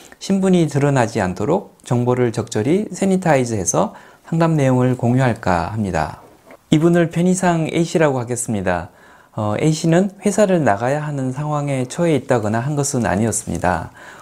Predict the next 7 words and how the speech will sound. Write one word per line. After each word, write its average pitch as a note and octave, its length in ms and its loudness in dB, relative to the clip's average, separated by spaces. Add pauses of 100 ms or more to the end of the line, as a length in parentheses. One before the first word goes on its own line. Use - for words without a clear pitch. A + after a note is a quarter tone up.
(120)
오히려 C3 300 4
반대였는데요. A#2 920 0 (600)
처음부터 F3+ 380 2
계속 D#3+ 480 0
인정받는 D3+ 800 0
핵심 F#3 420 -4
인력이었고 B2+ 880 0